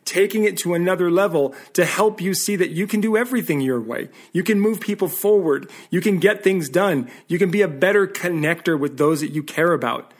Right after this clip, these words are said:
okay? And of course, just like strategic, like we're gonna talk about today, you can be even better at thinking, creating, and learning.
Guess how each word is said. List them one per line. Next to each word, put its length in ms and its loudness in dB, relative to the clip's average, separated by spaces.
okay? 400 0
And 160 2
of 120 -2
course, 440 -2
just 260 -4
like 180 0
strategic, 840 -2
like 120 -8
we're 100 0
gonna 140 2
talk 240 0
about 260 0
today, 360 0
you 120 0
can 160 0
be 140 0
even 240 0
better 380 0
at 220 -4
thinking, 580 0
creating, 720 0
and 220 -2
learning. 460 -2